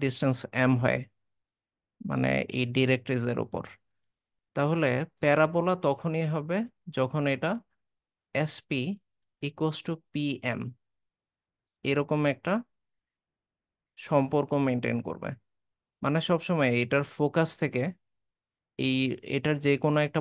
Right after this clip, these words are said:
পয়েন্টের ডিস্টেন্স যা হবে এইখান থেকে এই, আহ, পারপেন্ডিকুলার ডিস্টেন্সটা তাই হবে। মানে এসপি equals to পিএম সর্বদাই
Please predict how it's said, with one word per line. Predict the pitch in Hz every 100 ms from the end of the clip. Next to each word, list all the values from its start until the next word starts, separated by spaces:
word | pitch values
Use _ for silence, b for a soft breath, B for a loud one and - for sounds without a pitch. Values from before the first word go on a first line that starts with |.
| -
পয়েন্টের | 139 139 147 143
ডিস্টেন্স | 135 - 139 131
যা | 135 120
হবে | 120 - 160 - _ _ _ _ _ _ _ _ _ _ _ _ -
এইখান | 147 156 175 170
থেকে | 165 131 165 202 _ _ 135
এই, | 151 147 - - -
আহ, | - 65 - -
পারপেন্ডিকুলার | 143 139 147 147 147 143 135
ডিস্টেন্সটা | 131 127 135 123 135 123
তাই | 131 123 117
হবে। | - - - _ _ _ _ _ _ _ _ _ _ _ _ -
মানে | 135 135 131
এসপি | - - 147
equals | - 151 -
to | 156 -
পিএম | 135 131 127 202 214 _ - -
সর্বদাই | 143 135 139 131 127